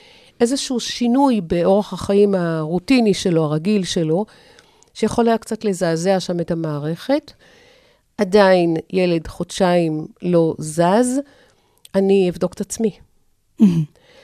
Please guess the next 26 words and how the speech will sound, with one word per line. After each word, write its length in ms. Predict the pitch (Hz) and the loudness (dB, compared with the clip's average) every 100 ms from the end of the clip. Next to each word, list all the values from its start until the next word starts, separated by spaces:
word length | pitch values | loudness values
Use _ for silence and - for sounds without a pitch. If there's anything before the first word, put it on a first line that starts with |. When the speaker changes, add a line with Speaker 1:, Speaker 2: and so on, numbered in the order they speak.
| _ _ - | _ _ 2
Speaker 1:
אולי 320 | 220 196 190 | 4 6 4
משהו 300 | 190 180 196 | 0 -4 -8
שאני 320 | - 190 175 | -6 -4 -4
עושה 540 | 170 - - 170 170 165 | -4 -6 -6 -4 -4 -4
לא 120 | 160 | -6
תופס, 720 | - 170 - 147 135 - - | -8 -12 -8 -6 -6 -10 -10
אולי 260 | 170 175 | -8 -4
הילד 600 | 170 170 165 165 165 165 - | -2 -4 -4 -8 -8 -10 -12
כבר 540 | - 151 160 151 151 156 | -16 -8 -6 -6 -6 -8
התעייף, 880 | 165 - 180 175 165 147 - - - _ - _ _ _ - | -10 -4 -4 -2 0 0 -2 -12 -20 _ -20 _ _ _ -4
אולי 220 | 196 180 | -2 -2
אני 120 | 175 | -4
צריכה 220 | 170 - 165 | -8 -12 -12
להחליף 340 | - 165 - | -10 -12 -10
אסטרטגיה. 880 | 165 - 165 - 180 160 147 151 143 - _ _ _ _ _ _ _ _ - | -12 -10 -10 -4 0 0 -2 -4 -4 -6 _ _ _ _ _ _ _ _ -12
לפעמים 480 | 190 - 220 226 226 | -10 -2 2 4 4
אני 220 | 220 226 | 2 2
אולי 280 | 220 214 214 | 2 0 -2
צריכה 320 | 220 202 220 | -6 -8 -6
להחליף, 640 | 214 - 220 220 - - | -6 -8 -8 -8 -8 -8
אה, 40 | 226 226 226 220 220 202 | -6 -4 -6 -6 -8 -12
לפעמים 300 | 208 - 226 - | -14 -12 -10 -8
צריך 220 | 233 240 | -10 -10
להחליף 300 | - - - | -18 -18 -16
מטפל 500 | 233 233 - 226 220 | -14 -14 -12 -12 -10
גם. 220 | 196 185 | -12 -14